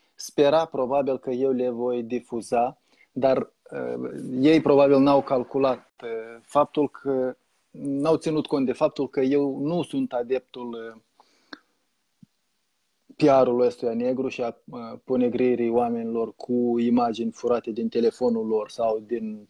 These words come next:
cine știa, cu imagini cu camera ascunsă din dormitorul lor. Asta mi se pare nedemn și ilegal și de asta, evident, nici nu voi da numele persoanei, nici nu voi difuza astfel de imagini. Eventual, dacă aș avea, uh,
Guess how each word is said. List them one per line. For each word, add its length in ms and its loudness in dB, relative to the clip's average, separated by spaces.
cine 220 2
știa, 280 -2
cu 260 -4
imagini 460 2
cu 140 -18
camera 340 2
ascunsă 520 2
din 240 0
dormitorul 600 2
lor. 260 -2
Asta 280 0
mi 120 6
se 140 -2
pare 260 0
nedemn 640 4
și 440 -2
ilegal 640 4
și 200 -8
de 120 -2
asta, 380 -8
evident, 580 2
nici 260 -4
nu 100 -2
voi 160 2
da 120 2
numele 340 0
persoanei, 500 -6
nici 320 -2
nu 180 0
voi 260 2
difuza 540 -2
astfel 300 -6
de 160 -6
imagini. 440 -6
Eventual, 640 6
dacă 200 0
aș 120 -8
avea, 440 0
uh, 220 2